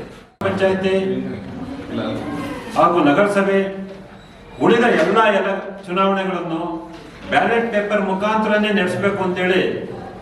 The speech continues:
ನಾವು ಸಹ ಆಮ್ ಆದ್ಮಿ ಪಾರ್ಟಿಯು ಇಂಡಿಯಾ ಪರವಾಗಿ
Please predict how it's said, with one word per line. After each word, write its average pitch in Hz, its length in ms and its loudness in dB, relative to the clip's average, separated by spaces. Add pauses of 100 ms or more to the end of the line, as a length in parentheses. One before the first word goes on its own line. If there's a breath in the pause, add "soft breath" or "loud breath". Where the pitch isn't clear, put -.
(500)
ನಾವು 220 400 4
ಸಹ 202 120 8 (600)
ಆಮ್ 185 240 2
ಆದ್ಮಿ 190 240 2
ಪಾರ್ಟಿಯು 180 840 0 (680)
ಇಂಡಿಯಾ 202 360 6
ಪರವಾಗಿ 196 920 2